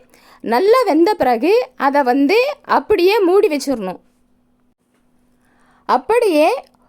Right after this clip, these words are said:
ஒரு பத்து நிமிஷத்துக்கு நல்லா வந்து மூடி வச்சிடணும். நல்லா மூடி வச்சா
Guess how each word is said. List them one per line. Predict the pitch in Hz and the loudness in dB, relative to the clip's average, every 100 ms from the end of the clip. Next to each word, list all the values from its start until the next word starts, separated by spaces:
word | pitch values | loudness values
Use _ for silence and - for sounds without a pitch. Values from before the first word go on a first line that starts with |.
| - | -4
ஒரு | 240 392 | 0 0
பத்து | 392 302 285 494 | 0 -2 0 -2
நிமிஷத்துக்கு | 453 381 403 294 285 277 392 554 - - | 0 0 -2 -2 -4 -2 0 -2 -6 -6
நல்லா | 247 277 392 494 | -2 2 4 4
வந்து | 403 302 403 | 2 0 2
மூடி | 381 339 349 | 2 0 0
வச்சிடணும். | 247 240 220 208 170 _ _ _ _ _ | -2 -2 -6 -6 -12 _ _ _ _ _
நல்லா | 220 285 403 523 508 | -2 0 4 4 2
மூடி | 359 415 440 | 2 2 2
வச்சா | 349 262 247 | 0 -2 -2